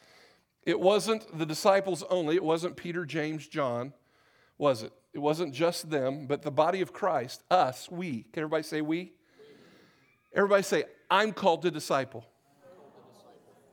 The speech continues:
Are we in agreement with that? Does that make sense? Is everybody, are you on the same page? That you literally, you are responsible.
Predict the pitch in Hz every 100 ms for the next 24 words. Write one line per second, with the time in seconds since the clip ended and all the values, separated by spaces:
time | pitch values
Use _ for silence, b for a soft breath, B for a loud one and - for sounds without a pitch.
0 | _ _ _ _ _ _ _ _ _ _
1 | _ _ _ - 175 202 220 190 185 185
2 | 147 127 - 110 90 - _ _ _ _
3 | _ _ _ _ _ _ 143 160 208 208
4 | - 208 214 208 170 190 190 185 170 170
5 | 165 175 185 170 190 190 180 185 190 -
6 | b b 185 180 170 214 269 294 262 302
7 | 247 180 147 - 160 254 262 214 214 -
8 | 220 214 - 135 123